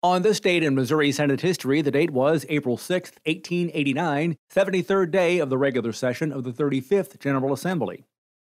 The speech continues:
This Saturday session started with legislation directly promoted by citizens who had gathered in Jefferson City just the day before.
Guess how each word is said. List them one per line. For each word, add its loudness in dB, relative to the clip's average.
This 0
Saturday 2
session 0
started 0
with -2
legislation 0
directly 0
promoted -2
by 0
citizens -2
who 0
had 0
gathered 0
in -2
Jefferson -4
City -2
just -2
the -4
day 2
before. 0